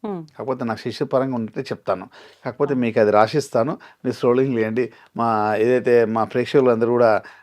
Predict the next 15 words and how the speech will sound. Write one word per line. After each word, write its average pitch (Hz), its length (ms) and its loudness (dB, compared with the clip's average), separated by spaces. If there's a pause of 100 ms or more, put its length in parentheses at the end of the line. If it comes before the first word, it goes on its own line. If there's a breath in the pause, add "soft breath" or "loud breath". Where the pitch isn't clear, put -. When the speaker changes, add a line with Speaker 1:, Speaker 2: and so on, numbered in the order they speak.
(160 loud breath)
Speaker 2:
ఆ, 117 420 -4 (100)
ఆ 127 60 -4
మంత్రం 127 460 -2
నేనే 131 600 2 (100)
ఉపదేశించినట్టుగా 117 1120 -2 (100)
Speaker 1:
మ్మ్, 175 300 -8
మ్మ్. 165 280 -14 (340)
Speaker 2:
మనసులో 127 320 0
అనుకొని 123 400 -6 (840 soft breath)
వీలైతే 175 360 4
పదకొండు 143 420 2
మాలలు 123 320 -2
చేయండి. 104 320 -10
తామర 131 380 0
పువ్వు 123 320 -2